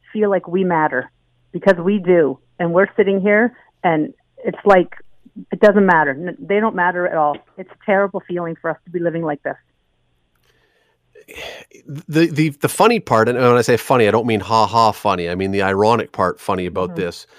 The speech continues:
Speaker 2: is that if this had never happened before, you might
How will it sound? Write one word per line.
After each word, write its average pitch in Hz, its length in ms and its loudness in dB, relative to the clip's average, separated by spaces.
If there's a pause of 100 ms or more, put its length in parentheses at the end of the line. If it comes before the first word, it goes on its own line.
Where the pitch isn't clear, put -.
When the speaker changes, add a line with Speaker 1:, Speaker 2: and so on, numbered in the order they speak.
(380)
Speaker 2:
is 131 240 2
that 131 220 4
if 180 180 2
this 226 140 4
had 175 180 2
never 139 380 4
happened 135 540 0
before, 87 640 -4 (440)
you 123 240 0
might 139 540 2